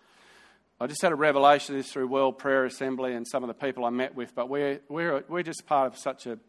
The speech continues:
big body, and not just today, but for centuries. Amen?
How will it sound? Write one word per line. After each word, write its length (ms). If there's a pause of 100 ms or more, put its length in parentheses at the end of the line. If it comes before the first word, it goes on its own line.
big 300 (240)
body, 340 (240)
and 160
not 180
just 220
today, 340
but 300
for 80
centuries. 560
Amen? 380